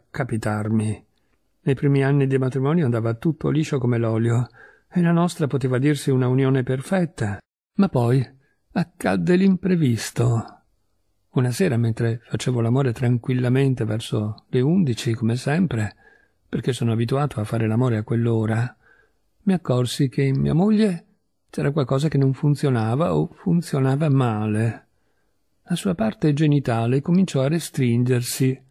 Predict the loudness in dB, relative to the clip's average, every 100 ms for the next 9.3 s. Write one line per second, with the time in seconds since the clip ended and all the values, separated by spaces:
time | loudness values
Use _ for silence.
0 | _ _ _ _ 2 2 2 2 0 -2
1 | -2 0 0 0 0 0 0 -2 -2 -6
2 | -4 -4 -2 -2 -2 0 0 0 0 0
3 | -2 -2 -2 -2 -2 -6 -4 -4 -4 -6
4 | -16 _ _ _ _ _ _ _ _ -4
5 | -2 -2 -2 -4 -6 -4 -4 -4 -4 -2
6 | 0 0 0 2 2 0 -4 _ _ _
7 | 0 2 2 2 0 2 2 2 0 -2
8 | 0 0 2 2 2 2 2 0 0 -2
9 | -2 -6